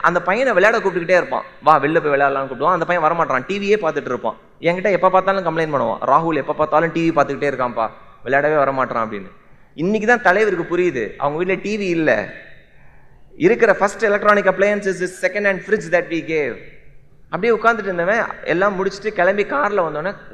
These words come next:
பயங்கர சைலண்டா வந்தான். மெயின் ரோடு வந்தோடனே பின்னாடி இருந்து ஒரு வாய்ஸ் கேட்டது, "அப்பா, I am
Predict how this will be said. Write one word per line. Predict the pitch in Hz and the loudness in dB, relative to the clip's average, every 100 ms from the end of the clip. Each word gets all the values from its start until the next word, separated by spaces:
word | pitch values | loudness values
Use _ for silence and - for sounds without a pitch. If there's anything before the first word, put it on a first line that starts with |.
| - | -14
பயங்கர | - 180 208 233 240 226 | -4 -2 -2 0 0 0
சைலண்டா | 175 180 190 180 185 202 - - _ _ | 0 0 0 -2 -2 -2 -6 -20 _ _
வந்தான். | - 151 156 180 - | -2 0 0 -2 -6
மெயின் | 139 202 247 | -4 -2 2
ரோடு | 226 160 | 2 2
வந்தோடனே | 143 139 139 170 202 - | 0 -2 -2 -2 -4 -4
பின்னாடி | 165 190 | 2 2
இருந்து | 185 190 | 2 0
ஒரு | 156 | 2
வாய்ஸ் | 143 165 | 2 0
கேட்டது, | - 127 120 101 - - - - - - - _ - | -4 -4 -4 -6 -10 -20 -20 -20 -20 -20 -20 _ -10
"அப்பா, | - 190 175 - - - - - - - - | -2 2 2 0 -16 -18 -20 -20 -20 -20 -4
I | |
am | 131 | -2